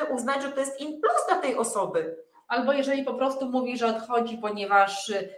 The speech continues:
Speaker 2: się źle czuje w danym zespole albo nie pasują tej osobie metody zarządzania szefa,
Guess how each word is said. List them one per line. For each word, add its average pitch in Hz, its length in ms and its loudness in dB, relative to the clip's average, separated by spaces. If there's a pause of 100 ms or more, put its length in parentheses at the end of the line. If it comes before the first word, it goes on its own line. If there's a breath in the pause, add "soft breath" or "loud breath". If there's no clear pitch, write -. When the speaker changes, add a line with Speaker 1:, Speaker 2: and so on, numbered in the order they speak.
Speaker 2:
się 254 120 -4
źle 240 200 4
czuje 240 260 2
w 220 60 0
danym 220 320 4
zespole 214 640 4
albo 196 280 6
nie 202 100 -4
pasują 208 500 -2
tej 202 140 -2
osobie 196 380 -2
metody 196 340 -4
zarządzania 190 600 -2
szefa, 196 480 0